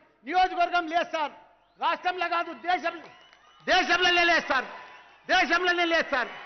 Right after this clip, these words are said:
ఎందుకంటే మూడు కార్పొరేషన్లు, ఏడు మున్సిపాలిటీలు, అరవై ఒక్క గ్రామ పంచాయతీలు, నలభై ఒక్క ఎంపీటీసీలు, డెబ్బై ఎనిమిది మంది బ్యాంక్ డైరెక్టర్లు, బ్యాంక్ డైరెక్టర్లు, ఇంత పెద్ద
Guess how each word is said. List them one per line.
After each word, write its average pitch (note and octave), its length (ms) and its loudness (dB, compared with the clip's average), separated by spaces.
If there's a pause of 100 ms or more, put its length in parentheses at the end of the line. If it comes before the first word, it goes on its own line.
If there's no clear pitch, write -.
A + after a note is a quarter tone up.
(460)
ఎందుకంటే F4+ 500 0 (1120)
మూడు F4+ 260 2 (140)
కార్పొరేషన్లు, F4+ 840 2 (720)
ఏడు G4 320 4
మున్సిపాలిటీలు, F4+ 760 2 (540)
అరవై F#4+ 320 4
ఒక్క F#4+ 120 0 (140)
గ్రామ F#4 200 4 (120)
పంచాయతీలు, F4+ 640 4 (460)
నలభై F#4 400 2
ఒక్క F#4+ 100 0 (160)
ఎంపీటీసీలు, F4 720 2 (540)
డెబ్బై E4 420 0
ఎనిమిది F#4 300 2
మంది F4 220 2 (540)
బ్యాంక్ D4 320 2
డైరెక్టర్లు, D#4 560 0 (160)
బ్యాంక్ C#4 240 0 (240)
డైరెక్టర్లు, C4+ 580 0 (420)
ఇంత C4 160 -2 (120)
పెద్ద C4+ 180 -2